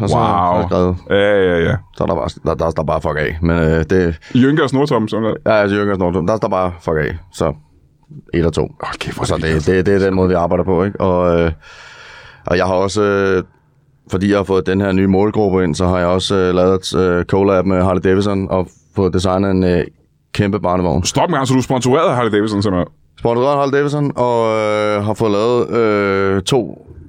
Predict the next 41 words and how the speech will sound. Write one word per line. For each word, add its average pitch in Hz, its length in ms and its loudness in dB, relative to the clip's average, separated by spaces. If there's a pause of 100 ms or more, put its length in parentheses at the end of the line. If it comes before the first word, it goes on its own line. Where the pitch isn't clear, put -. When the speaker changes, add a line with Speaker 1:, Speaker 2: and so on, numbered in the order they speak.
Speaker 1:
kæmpe, 120 340 2
lækre, 104 680 0
øh, 90 100 2
barnevogne. 101 580 0 (520)
Øhm, 90 580 0
Speaker 2:
Wow! - 640 0 (640)
Speaker 1:
ja, 80 140 0 (280)
Speaker 2:
Nå, 95 80 2
Speaker 1:
de - 40 2
er 101 40 0
Speaker 2:
men 104 100 2
så 135 80 2
er 175 40 2
der - 80 0
jo 147 60 2
Speaker 1:
rimelig 120 160 4
Speaker 2:
noget 110 180 4
godt 135 180 0
i, 131 160 -4
altså, 104 160 0
du, 95 180 -2
du, 113 180 -4
det 120 160 -6
er 113 40 2
jo, 107 120 2 (380)
man 104 60 0
kan 101 60 0
sige, 95 100 0
du 104 80 0
kan - 140 0
få 110 80 0
mere 147 220 2
ud 156 120 2
af 113 120 4
det, 120 160 0
end 101 120 0
bare 101 220 0
en 98 100 0
ganske 92 300 -2
almindelig 95 440 2
dagplejeløn. 101 600 0